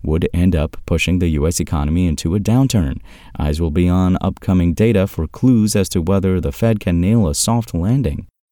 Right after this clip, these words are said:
A read on existing home sales is due Wednesday, ahead of Thursday's update on G D P and Friday's reading on P C E inflation, the Fed's preferred gauge. Meanwhile, more buyers are stepping back into the resale market.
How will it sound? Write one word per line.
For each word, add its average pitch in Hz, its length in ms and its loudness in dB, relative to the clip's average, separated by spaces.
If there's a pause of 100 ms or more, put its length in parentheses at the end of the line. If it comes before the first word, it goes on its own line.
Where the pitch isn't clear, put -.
A 92 80 2
read 113 220 2
on 101 120 2
existing 92 480 0
home 98 200 2
sales 101 400 0
is 76 160 -2
due 87 200 0
Wednesday, 92 480 -2 (280)
ahead 80 260 -2
of 73 100 -6
Thursday's 78 540 -4
update 82 380 -2
on 78 180 -2
G 85 160 -2
D 78 160 -2
P 95 320 0
and 87 220 -2
Friday's 90 440 0
reading 95 300 0
on 78 160 0
P - 180 -2
C 92 420 0
E 76 40 0
inflation, 82 560 -2 (300)
the 113 80 0
Fed's 76 320 -2
preferred 107 500 -2
gauge. - 460 -6 (300)
Meanwhile, 147 360 4
more 117 220 4
buyers 120 500 2
are 85 160 2
stepping 95 460 0
back 95 280 0
into 110 200 0
the 127 120 0
resale 90 540 0
market. 76 480 -4